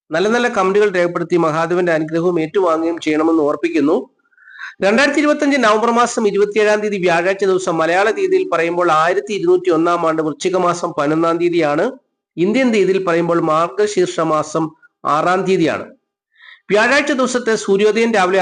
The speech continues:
ആറ് മണി ഇരുപത്തിരണ്ട് മിനിറ്റിനും അസ്തമയം വൈകുന്നേരം അഞ്ച് മണി അൻപത്തിയേഴ് മിനിറ്റിനുമാണ്. ഉദയാൽപരം തിഥി സപ്തമി തിഥിയാണ്. സപ്തമി തിഥി വ്യാഴാഴ്ച അർദ്ധരാത്രി പന്ത്രണ്ട് മണി ഇരുപത്തിയേഴ് മിനിറ്റ് വരെ ഉണ്ടായിരിക്കും. പന്ത്രണ്ട് മണി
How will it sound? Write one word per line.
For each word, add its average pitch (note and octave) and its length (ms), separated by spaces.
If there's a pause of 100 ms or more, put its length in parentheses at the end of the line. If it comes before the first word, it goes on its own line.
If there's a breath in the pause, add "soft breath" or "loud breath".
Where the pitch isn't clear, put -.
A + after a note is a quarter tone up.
ആറ് F3+ 140
മണി F#3+ 160
ഇരുപത്തിരണ്ട് F#3+ 400
മിനിറ്റിനും F3+ 320
അസ്തമയം F#3 420
വൈകുന്നേരം F3 440
അഞ്ച് D#3+ 180
മണി F#3 220
അൻപത്തിയേഴ് D#3+ 540
മിനിറ്റിനുമാണ്. E3 520 (580)
ഉദയാൽപരം A3 640
തിഥി F#3+ 220 (120)
സപ്തമി G#3 440
തിഥിയാണ്. F3 440 (760 soft breath)
സപ്തമി C#4 440
തിഥി A3 280
വ്യാഴാഴ്ച G#3 600 (360)
അർദ്ധരാത്രി G3 460 (140)
പന്ത്രണ്ട് G3 540
മണി F#3 180 (180)
ഇരുപത്തിയേഴ് F#3+ 520
മിനിറ്റ് E3+ 200
വരെ E3+ 180
ഉണ്ടായിരിക്കും. D#3 460 (880)
പന്ത്രണ്ട് F3+ 320
മണി A3 120